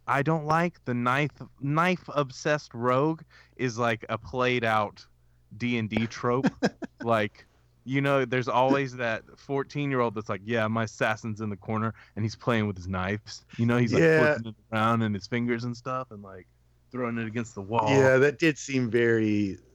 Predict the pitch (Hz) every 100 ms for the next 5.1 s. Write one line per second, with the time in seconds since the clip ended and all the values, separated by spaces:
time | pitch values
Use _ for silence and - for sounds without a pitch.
0 | _ - - 110 - 113 92 107 95 92
1 | 87 82 95 95 90 87 87 87 156 180
2 | - - 135 135 - 156 180 190 175 190
3 | 165 143 120 131 - 147 147 147 127 131
4 | 123 - 98 90 85 - _ 110 120 110